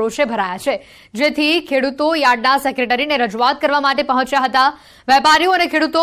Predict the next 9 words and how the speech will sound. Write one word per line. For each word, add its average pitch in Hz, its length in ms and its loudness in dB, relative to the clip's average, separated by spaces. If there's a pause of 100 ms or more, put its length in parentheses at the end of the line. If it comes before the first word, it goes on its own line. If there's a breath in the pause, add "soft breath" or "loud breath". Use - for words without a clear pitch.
(140)
બંનેની 269 420 2 (340 soft breath)
ડુંગળી 330 380 0
પલળવાથી 311 520 2
બંનેને 285 440 0
નુકસાન 302 380 0
થયું 294 220 2
હતું 339 260 -2
અને 302 100 0
આથી 269 300 0